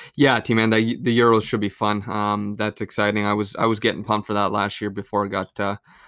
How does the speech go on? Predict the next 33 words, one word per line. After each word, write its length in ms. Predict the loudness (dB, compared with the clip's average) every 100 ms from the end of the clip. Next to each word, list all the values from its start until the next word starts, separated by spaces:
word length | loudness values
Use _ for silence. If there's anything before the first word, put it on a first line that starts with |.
| _ -6
canned, 360 | -2 0 0
but, 260 | -2 -4 -4
uh, 220 | -4 -4 -6 -14 _ -6
you 80 | 0
know 100 | 2
what? 240 | 2 2
I 60 | 0
can't 240 | 0 2
wait 160 | 2 0
for 120 | -2
the 160 | -2 0
Euros 340 | 0 0 -2
this 220 | -6 -4
year. 140 | -2 -2
It's, 340 | -4 -8 -6
uh, 220 | -4 -4 -8 _
that's 180 | -8 -8
gonna 220 | -6 -4
be 140 | -2 -2
a 60 |
doozy. 420 | 0 -2 -2 -4 -6
You 80 | -2
know, 120 | 0
we 120 | 0
can, 240 | 0 -4 -4 -14 -10 -2
we 120 | 0
can 200 | 2 2
end, 260 | 2 2
uh, 240 | 2 2 0 -6 -20 -6
Champions 420 | 0 2 2 2
League 200 | 2 4
off 380 | 2 0 -2 -4
with, 260 | -2 -2